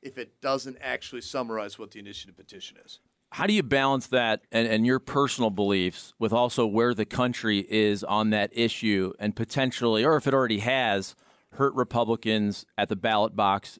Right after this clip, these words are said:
Speaker 2: elsewhere, even if it maybe wouldn't do that in Missouri, and I don't know?
Speaker 1: Well, first off, when, when we're writing that language, it's not just something I do. We have several people from different areas of the office with different backgrounds, uh, to try to look at it, not just for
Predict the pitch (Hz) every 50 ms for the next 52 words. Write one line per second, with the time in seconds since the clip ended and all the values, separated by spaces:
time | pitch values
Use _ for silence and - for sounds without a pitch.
0 | _ - 104 - 107 - - 101 90 - 196 208 208 208 196 - - 160 - -
1 | _ _ _ _ _ _ - 120 139 143 131 131 123 131 135 123 113 104 123 123
2 | 113 113 107 104 101 95 98 95 104 110 95 85 80 85 92 98 98 95 95 95
3 | 87 78 - _ _ _ _ _ _ 196 202 196 185 180 - - 208 233 220 -
4 | - 160 143 131 131 127 - 135 139 135 135 143 151 147 147 139 151 165 165 165
5 | 160 156 156 156 156 147 131 131 127 123 120 127 127 127 127 123 110 113 107 107
6 | 104 - 113 143 131 - - 147 143 147 135 - 139 131 - - 143 127 110 107
7 | 117 110 110 104 98 92 87 92 90 85 92 110 117 113 120 120 120 113 95 -
8 | - - 147 139 131 135 135 113 - 131 127 127 107 - 127 123 123 120 - -
9 | 113 101 95 113 127 - - 123 117 117 120 120 120 120 113 110 117 110 104 110
10 | 110 110 110 110 110 - 117 107 - - 104 92 - 123 123 - 113 98 95 -
11 | 107 110 113 110 - 117 110 107 104 104 101 101 - - - - - _ _ _
12 | _ - - 110 107 104 104 101 98 101 - - 107 104 - - 135 127 123 113
13 | 110 117 123 127 120 - 127 120 120 113 110 - 127 131 139 139 - - 131 131
14 | 127 123 - - - - 113 101 92